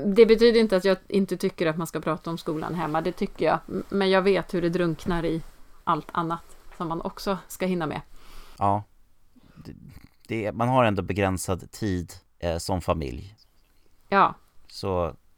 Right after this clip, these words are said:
Speaker 2: ja, man, man får, man får prioritera lite vad man vill prata om.
Speaker 1: Ja. Jag brukar försöka tänka att man ska, ja, nu pratar jag som förälder,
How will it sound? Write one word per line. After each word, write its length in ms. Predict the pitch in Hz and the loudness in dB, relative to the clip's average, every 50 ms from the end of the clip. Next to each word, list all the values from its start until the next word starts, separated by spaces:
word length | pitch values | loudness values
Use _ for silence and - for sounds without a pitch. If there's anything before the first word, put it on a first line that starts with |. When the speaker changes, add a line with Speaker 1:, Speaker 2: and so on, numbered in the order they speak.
| _ - - | _ -20 -6
Speaker 2:
ja, 260 | - 104 107 98 87 - - - - _ _ - | -2 0 0 0 -2 -6 -12 -20 -20 _ _ -14
man, 200 | - 82 95 - - | -10 -10 -10 -8 -2
man 200 | - 113 107 101 | 0 2 2 2
får, 100 | - 113 | 0 -4
man 220 | 101 92 113 113 | -4 -2 -2 -2
får 120 | - - 95 | -2 -4 -4
prioritera 480 | - 117 117 113 110 - 117 104 101 | 0 2 2 2 2 2 2 4 4
lite 220 | 92 87 82 - 85 | 4 2 0 -2 -2
vad 120 | 82 82 | -2 -2
man 100 | 80 80 | -2 -2
vill 120 | 82 85 82 | -2 -2 -2
prata 300 | - 87 82 - - 82 | 0 -2 -2 -2 -6 -10
om. 120 | - - - - - - - - - - - - - - - - - - - - | -10 -12 -16 -20 -20 -20 -20 -20 -20 -20 -20 -20 -20 -20 -20 -20 -20 -20 -20 -10
Speaker 1:
Ja. 300 | - 185 175 165 180 196 - _ _ _ _ - _ _ _ _ _ _ - - | -6 -4 -4 -2 -4 -6 -10 _ _ _ _ -20 _ _ _ _ _ _ -2 0
Jag 120 | 220 233 | 2 4
brukar 200 | 269 277 277 262 | 4 4 4 2
försöka 460 | - - - 254 226 220 - 208 196 | 2 2 2 2 2 2 2 2 2
tänka 340 | 196 226 190 180 - 180 175 | 2 2 0 0 0 -2 -2
att 80 | - - | -2 -2
man 100 | 185 180 | -4 -2
ska, 360 | - 190 175 165 165 165 - | 0 0 2 2 2 2 2
ja, 140 | 175 170 165 | 0 0 2
nu 140 | 170 175 170 | 0 0 0
pratar 280 | - 226 233 240 180 | 0 -2 0 2 0
jag 100 | 139 135 | 0 0
som 140 | - - - | -2 -8 -10
förälder, 640 | - - - - 120 120 - 277 254 - - - | -10 -12 -10 -8 -6 -6 -4 -4 -4 -6 -6 -8